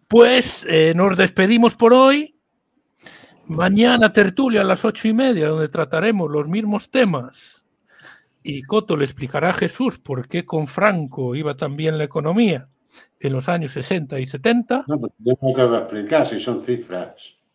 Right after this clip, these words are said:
Speaker 2: No,
Speaker 1: Eh, él
Speaker 2: yo no
Speaker 1: tiene
Speaker 2: te
Speaker 1: otras, a ver de dónde las ha sacado.
Speaker 2: Tendrá lo que le salga a los huevos. Es que una cosa es salir de la po-, una cosa es la posguerra. Por, por supuesto que España estaba en la más absoluta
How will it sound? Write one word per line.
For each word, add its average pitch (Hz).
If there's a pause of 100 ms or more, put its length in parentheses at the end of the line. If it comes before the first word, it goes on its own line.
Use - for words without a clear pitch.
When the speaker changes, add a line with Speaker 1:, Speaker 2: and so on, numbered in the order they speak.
(920)
Speaker 2:
No, 107
Speaker 1:
Eh, 135
él 151
Speaker 2:
yo -
no 123
Speaker 1:
tiene 151
Speaker 2:
te 156
Speaker 1:
otras, 185
a 156
ver 165
de 180
dónde 170
las 151
ha 160
sacado. - (320)
Speaker 2:
Tendrá 151
lo 160
que 143
le 139
salga 143
a -
los 123
huevos. 160
Es 131
que 139
una 131
cosa 175
es -
salir 139
de 147
la 139
po-, 139
una 131
cosa 156
es 123
la 117
posguerra. 143 (680)
Por, 98
por 104
supuesto 131
que 127
España 135
estaba 123
en 120
la 107
más 147
absoluta 120